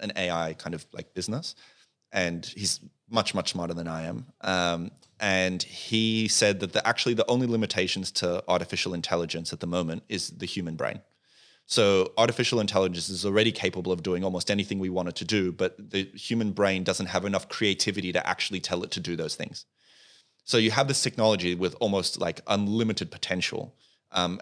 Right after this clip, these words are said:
and so I think over the next couple of years, we're probably gonna have a whole bunch of stuff come out that's absolutely gonna blow our minds. Um, automation is all about process improvements, right? Like,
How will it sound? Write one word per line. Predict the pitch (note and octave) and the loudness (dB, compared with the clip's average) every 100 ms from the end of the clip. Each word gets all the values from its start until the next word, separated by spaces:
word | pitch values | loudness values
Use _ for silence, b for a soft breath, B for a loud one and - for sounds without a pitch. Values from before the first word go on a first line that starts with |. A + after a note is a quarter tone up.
| - | -4
and | G#2+ F#2 F2+ F#2 E2+ | 0 2 2 0 -6
so | - - | -2 0
I | G2 | 2
think | A2+ A2+ | 0 2
over | A#2+ A2 | 2 2
the | G2+ | 2
next | F#2+ F#2 - - | 0 0 -2 -2
couple | - F#2 F#2 | -2 -2 -2
of | F2 | 0
years, | G#2 G2+ F2+ | 4 4 4
we're | F#2+ | 0
probably | F#2 - B2 G#2 | -2 0 0 0
gonna | F#2 F2 | 0 -2
have | - F#2+ F2 E2+ - _ _ _ _ _ | 0 2 2 0 -6 _ _ _ _ _
a | |
whole | - C#3 | 4 6
bunch | A#2+ A2+ | 6 2
of | G#2 | 2
stuff | G#2 - | 2 0
come | - F#2 | -2 0
out | F2 E2+ - _ _ | 2 0 -4 _ _
that's | G2 - - _ | -4 -4 -8 _
absolutely | - - - G2+ | -6 -4 -2 0
gonna | F2+ | -2
blow | D#2+ F2 | 0 2
our | E2 | 2
minds. | D#2+ D#2+ G#1+ - - B B B B - | 2 0 -2 -4 -8 B B B B -2
Um, | G#2 F#2 G2+ - _ _ _ _ _ - - | 0 2 -2 -10 _ _ _ _ _ -12 6
automation | C#3+ C#3+ A#2+ A#2 G#2+ | 6 8 6 4 2
is | G2+ - G2 - | 0 -2 -6 2
all | C#3 A#2+ | 6 6
about | G#2 G2 | 6 4
process | - F2+ F2+ - | 2 0 0 -2
improvements, | - - - - - | -4 -8 -10 -10 -8
right? | F2 D#2+ - | -2 -2 0
Like, | D#2+ D#2+ | -4 -4